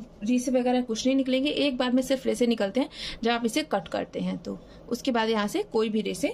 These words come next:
नहीं निकलेंगे। तो देखिए, ये मैंने यहाँ पे white color में लेस ली है, मैं यहाँ पे इस तरह से इसे यहाँ सीधा लगाऊंगी, फिर ऐसे करके हम इधर लगाएंगे और पूरा यहाँ से ये, यहाँ ये, ऐसे इधर से यहाँ तक हम इस पे ये lace attach करेंगे।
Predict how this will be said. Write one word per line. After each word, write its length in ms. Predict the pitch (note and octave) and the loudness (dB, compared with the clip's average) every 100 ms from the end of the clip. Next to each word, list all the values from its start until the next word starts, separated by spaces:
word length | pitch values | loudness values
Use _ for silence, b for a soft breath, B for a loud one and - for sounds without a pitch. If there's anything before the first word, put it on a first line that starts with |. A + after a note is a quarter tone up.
| - | -2
नहीं 180 | G#3 G3 | 0 0
निकलेंगे। 440 | F3+ F#3 F#3+ G3+ | -2 -4 -6 -6
तो 420 | G#3 - - - G#3+ | -10 -12 -20 -10 -6
देखिए, 220 | A3 G#4 | -4 -2
ये 180 | C#4+ A3 | -2 0
मैंने 200 | G#3 G#3 | 0 0
यहाँ 240 | G#3 G3 | -2 -2
पे 60 | G3+ | -4
white 240 | G3 G3 | -4 -4
color 220 | - G#3+ G#3 | -4 -2 0
में 120 | G#3+ | 0
लेस 260 | A3+ C#4+ C#4+ | 0 0 2
ली 100 | B3 | 2
है, 80 | |
मैं 140 | D4+ G#3 | 2 0
यहाँ 220 | G3+ F#3 - | 0 -2 -6
पे 60 | G#3 | -10
इस 120 | - | -6
तरह 120 | G#3 | -6
से 120 | G#3 G#3+ | -2 -2
इसे 180 | G#3+ | -2
यहाँ 220 | G3+ G3 F#3+ | -2 -2 -4
सीधा 240 | F#3+ A#3+ | -2 0
लगाऊंगी, 460 | C4 C4+ C4 C4 A4+ B B B - - | 0 2 2 0 -4 B B B -10 -6
फिर 160 | G3 - | -4 -6
ऐसे 220 | F#3 G3+ | -6 -4
करके 260 | G3+ G3+ G3 | -4 -4 -4
हम 160 | F#3+ - | -4 -2
इधर 200 | G3 A3 | -2 0
लगाएंगे 480 | A#3 A3+ A3 D4 - B B - | 0 0 0 0 -4 B B -12
और 60 | - | -6
पूरा 200 | G#3+ G#3+ | 0 0
यहाँ 340 | G#3 G3+ G#3+ | 0 0 0
से 160 | G#3+ G3+ | 0 -2
ये, 240 | G3+ G#3 | 0 -2
यहाँ 320 | G3+ G3 G3 | -2 -2 -2
ये, 200 | G3 G3+ | -2 -2
ऐसे 360 | B3 G3+ - G3+ | -2 -4 -4 -2
इधर 180 | F#3+ F#3+ | 0 -2
से 160 | C4+ | -2
यहाँ 260 | D4+ F#3 F#3 | -2 -2 -4
तक 160 | C#4+ D#4+ | -4 -4
हम 180 | G#3 C#4+ | -2 -2
इस 100 | A#3 | -4
पे 200 | - F4 | -4 -4
ये 180 | F#4+ F#3+ | -2 0
lace 260 | F3+ B3 A3 | 0 -2 -4
attach 300 | - - - | -8 -8 -8
करेंगे। 340 | F#3+ F#3+ F3+ | -8 -8 -8